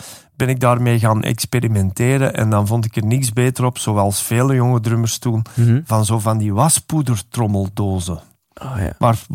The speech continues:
Speaker 2: Ja.
Speaker 1: vroeger werd dat in, in zo van die trommelachtige dozen verkocht.
Speaker 2: Ja.
Speaker 1: Vandaar zo'n eigen drumstelletje mee
Speaker 2: Ja.
Speaker 1: te maken.
Speaker 2: Ja.
Speaker 1: En dan, ehm, toen ik elf, twaalf was, zagen mijn ouders, gelukkig dat ik, eh, ouders had die ook muzikaal geïnteresseerd waren,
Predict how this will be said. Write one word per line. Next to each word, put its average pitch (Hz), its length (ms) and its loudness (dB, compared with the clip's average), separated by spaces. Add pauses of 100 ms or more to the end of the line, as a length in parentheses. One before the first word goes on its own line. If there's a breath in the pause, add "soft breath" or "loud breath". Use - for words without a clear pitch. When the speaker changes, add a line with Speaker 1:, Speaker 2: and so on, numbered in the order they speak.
(140)
Speaker 2:
Ja. 120 220 -2
Speaker 1:
vroeger 156 280 2
werd 127 200 0
dat 120 160 0
in, 101 220 -2
in 104 180 0
zo 107 160 0
van 101 180 0
die 95 300 -4 (260)
trommelachtige 123 880 -2
dozen 123 400 -2
verkocht. - 600 -10
Speaker 2:
Ja. 101 220 4 (200)
Speaker 1:
Vandaar 127 420 2
zo'n 131 340 0
eigen 127 340 2
drumstelletje 107 760 -2
mee 87 140 2
Speaker 2:
Ja. 101 60 6
Speaker 1:
te 92 100 -2
maken. 85 420 -6
Speaker 2:
Ja. 107 160 -2 (420 loud breath)
Speaker 1:
En 120 180 0
dan, 147 220 4
ehm, 139 460 4 (460 loud breath)
toen 143 180 2
ik 135 160 -2
elf, 165 260 2
twaalf 160 340 2
was, 160 220 2
zagen 151 260 2
mijn 143 140 4
ouders, 147 520 2
gelukkig 127 500 0
dat 117 220 0
ik, - 220 -4
eh, 95 200 0
ouders 131 460 0
had 117 200 0
die 110 180 -2
ook 113 180 -4
muzikaal 113 540 0
geïnteresseerd 107 680 -4
waren, 156 240 2